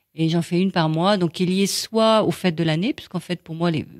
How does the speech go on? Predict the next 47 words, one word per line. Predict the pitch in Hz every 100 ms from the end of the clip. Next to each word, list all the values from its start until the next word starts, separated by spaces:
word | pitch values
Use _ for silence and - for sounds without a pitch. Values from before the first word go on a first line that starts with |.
| 143 143
les |
fêtes | - 185
de | 165
l'année, | 156 170
c'est | -
très | - - 175
important. | 156 151 - 233
Donc, | 180
j'explique | 160 165 - - 170
à |
quoi | - 165
ça | 160
correspond | 156 156 - 208 214 - - _ _
et | 196
les | 180
rituels | 185 185 202 190 180
qu'on | 151
peut | -
faire, | 151 - 254 302 208
hein, | 202
après | 185 170
qu'on | - 147
peut | 151
créer. | - 156 170 262 320 - - _ -
Et | 185
puis, | - 220
je | 185
parle | 170 185
aussi | 160 220
de | 170 156
tout | _ 269 214
un | 180
tas | 170
de |
connaissances. | - 151 151 254 247
Bien | 180 170
sûr, | - 262 -
c'est | 180
toujours | - 185 196
à | 185
travers | - 170 165
la | 151
grille | 185
de | 175
lecture | 151 143 208 170
anthroposophique, | 160 - 165 151 - 196 - -
évidemment. | 170 151 151 147